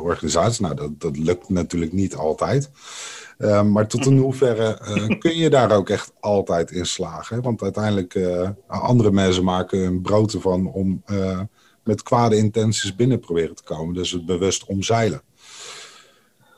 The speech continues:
Speaker 2: Nou ja, je kan het natuurlijk sowieso zo moeilijk mogelijk maken om van buitenaf binnen te komen.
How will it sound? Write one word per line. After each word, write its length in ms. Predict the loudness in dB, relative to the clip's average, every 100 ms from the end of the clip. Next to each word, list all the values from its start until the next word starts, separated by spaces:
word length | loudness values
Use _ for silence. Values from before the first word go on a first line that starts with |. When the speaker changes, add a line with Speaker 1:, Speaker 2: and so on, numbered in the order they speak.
| _ _ -20 -20 -18 -18 -12
Speaker 2:
Nou 240 | -4 0 2
ja, 160 | 2
je 100 | 0
kan 180 | 2 2
het 140 | 0
natuurlijk 300 | -4 -4 -2
sowieso 640 | 2 2 4 4 6 6 2 _ _ _ -8
zo 220 | 0 2
moeilijk 340 | 4 4 4
mogelijk 380 | 2 2 2 -2
maken 380 | 0 -2 -2 -6
om 160 | -6
van 180 | -6 -4
buitenaf 520 | 2 2 2 -2 -4 -6 -20 _ 0
binnen 240 | 0 0
te 100 | -4
komen. 440 | -4 -4 -6 -12